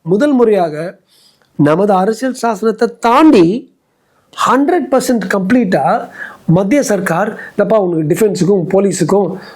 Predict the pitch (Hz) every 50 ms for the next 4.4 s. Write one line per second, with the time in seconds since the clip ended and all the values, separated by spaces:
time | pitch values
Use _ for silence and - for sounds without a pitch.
0 | - _ - 196 175 170 165 156 185 208 - 208 190 165 156 - 190 190 233 220
1 | 202 185 180 185 165 143 196 220 208 170 135 - - - - - _ - 190 196
2 | 208 214 202 196 190 185 190 202 220 208 180 175 170 - 180 185 180 185 202 240
3 | 208 - - 185 185 190 185 170 180 170 - 208 202 180 170 147 135 151 - -
4 | - - - - _ _ -